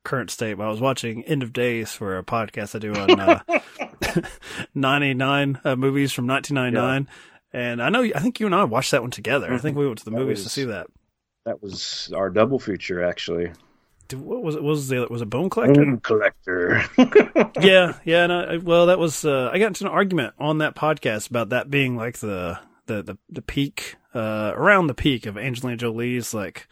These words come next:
Speaker 1: I
Speaker 2: Mm-hmm.
Speaker 1: guess, you know, uh, appeal to, to young men. Um,
Speaker 2: Yeah.
Speaker 1: yeah, 'cause that was right, was it right before Tomb Raider? That was, and then it was, then, you know, the, the slow,
Speaker 2: Yeah.
Speaker 1: the gradual descent
Speaker 2: <laughs>
Speaker 1: to
Speaker 2: Pretty much downhill.
Speaker 1: <laughs> Yeah, to, to, to Crazyville. I, I don't know. It's actually interesting if you think about it. She came in crazy,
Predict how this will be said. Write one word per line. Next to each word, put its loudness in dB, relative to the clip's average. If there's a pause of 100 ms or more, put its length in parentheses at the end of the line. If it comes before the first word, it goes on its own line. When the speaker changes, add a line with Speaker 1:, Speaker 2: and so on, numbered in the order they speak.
(640)
Speaker 1:
I -10
Speaker 2:
Mm-hmm. -4
Speaker 1:
guess, -6
you -8
know, -10 (460)
uh, -8
appeal 2 (160)
to, 4
to 0
young 6
men. 2
Um, -4 (240)
Speaker 2:
Yeah. -4 (140)
Speaker 1:
yeah, 0
'cause -4
that 2
was -2
right, 0
was -6
it -6
right 0
before 0
Tomb 0
Raider? 2
That 2
was, 0
and -2
then 0
it -4
was, -10 (100)
then, -10
you -14
know, -12 (180)
the, -10
the -8
slow, -4
Speaker 2:
Yeah. -16
Speaker 1:
the -4
gradual 0
descent -6
Speaker 2:
<laughs> -14
Speaker 1:
to -2
Speaker 2:
Pretty -2
much -2
downhill. 0
Speaker 1:
<laughs> -4
Yeah, 2 (420)
to, -6
to, -6
to -6
Crazyville. 2
I, 6
I 2
don't 2
know. 2
It's 0
actually 4
interesting -2
if -8
you -2
think -4
about -4
it. -6
She -2
came 2
in 4
crazy, -2